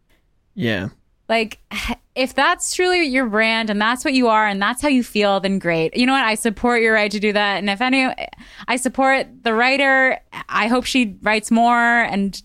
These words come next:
Speaker 2: does more. Obviously, it won't be on Quibi, <laughs> but, like, um, hopefully somewhere else. But I just, to my personal taste, I find it is just gross. <laughs>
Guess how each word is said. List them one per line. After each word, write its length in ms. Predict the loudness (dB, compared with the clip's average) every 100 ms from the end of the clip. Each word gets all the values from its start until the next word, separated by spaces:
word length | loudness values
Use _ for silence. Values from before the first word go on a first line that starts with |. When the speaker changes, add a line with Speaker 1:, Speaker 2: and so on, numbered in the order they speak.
| -18 -4
Speaker 2:
does 260 | -2 0
more. 420 | 2 2 2 0 -4 _ _ _ _ _ _ 0
Obviously, 760 | 2 2 0 0 2 2 0
it 80 | -2
won't 200 | 0 0
be 80 | 0
on 140 | -2
Quibi, 320 | 0 0 2 2 4 4
<laughs> 220 | 4 0 2
but, 340 | 2 2 2
like, 280 | 0 0 0 -2
um, 180 | -2 -2 -2 -4 -4
hopefully 320 | 0 2 2 2
somewhere 280 | 2 2
else. 340 | 4 4 2 -2 -14 -14 -14 -16 -20 -20 _
But 120 | 0 2
I 140 | 2
just, 440 | 0 -2 -4 -6 0
to 60 |
my 320 | 2 2 2 0
personal 460 | 0 0 2 2
taste, 420 | 2 2 2 0 0
I 120 | 0
find 280 | 0 0 2
it 340 | 2 2 -2 _ _ -20 -14 -4
is 260 | -2 -2 -10 _ _ _ _ _ -16 -16 _ -20 -20 -12
just 240 | -10 -4
gross. 600 | -2 0 0 -2 -8 -8
<laughs> 60 | -4